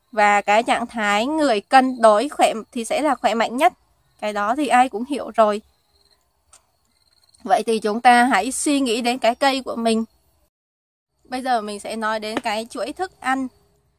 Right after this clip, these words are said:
Chuỗi thức ăn thì bao gồm rất là nhiều thành phần và thường thực vật, các cây cối, các thứ người ta gọi là thực vật nó sẽ đứng đầu tiên. Tại vì, ờ,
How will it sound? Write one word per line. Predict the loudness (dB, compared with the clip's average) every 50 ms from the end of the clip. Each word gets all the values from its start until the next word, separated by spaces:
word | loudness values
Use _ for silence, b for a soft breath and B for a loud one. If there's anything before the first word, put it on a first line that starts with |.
| _ _ _ -14
Chuỗi | -14 -10
thức | -10 -8 -6 -4
ăn | -4 -4 -4
thì | -4 -4
bao | -2 0 0 0
gồm | 0 -2 -2 -2
rất | -4 -8 -10
là | -10
nhiều | -8 -8 -8 -10
thành | -10 -12 -16 -10
phần | -6 -4 -4 -4 -4 -8
và | -8 -8 -6 -6 -8
thường | -10 -8 -6 -6 -6 -6 -6 -10 -18 _ _
thực | -16 -16 -16 -8 -2
vật, | -2 -2 -2 _ _ _ _ _ _ _ _ _ _ _ _ _ _ _ _
các | -8 -8 -8 _
cây | -2 -2 -2 -2 -4
cối, | -6 -6 -6 -6 -6
các | -6 -8 -8 -8
thứ | -10 -10 -8 -6
người | -6 -4 -2
ta | -2 -2 -2
gọi | -2 -4 -4 -4
là | -6 -8
thực | -8 -10 -12 -8
vật | -8 -8 -6 -8
nó | -10 -12
sẽ | -10 -10 -8 -8 -8
đứng | -8 -8 -10 -8 -4
đầu | -2 0 0 -2 -4 _ -10
tiên. | -10 -8 -6 -6 -8 -10 _ _ _ _ _ _ _ _ _ _ _ _ _ _ -6
Tại | -4 -4 -4 -4
vì, | -4 -4 -4 -4 -4 -4
ờ, | -4 -6 -6